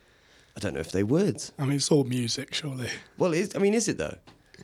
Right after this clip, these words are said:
Speaker 1: Let me put it into context of something else. Let me put it into the context of athletics,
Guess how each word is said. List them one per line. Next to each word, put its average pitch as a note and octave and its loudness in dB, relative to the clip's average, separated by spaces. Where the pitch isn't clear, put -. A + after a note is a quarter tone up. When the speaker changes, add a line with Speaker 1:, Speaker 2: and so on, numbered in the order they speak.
Speaker 1:
Let D#3+ 4
me E3 4
put D3+ 0
it A#2+ 4
into B2+ 0
context - -2
of A2 -8
something A2 -4
else. F2 -2
Let A2+ -6
me C3+ 0
put C#3+ -6
it C#2+ -2
into A2 -4
the A2+ -4
context - -2
of G2+ 0
athletics, - -2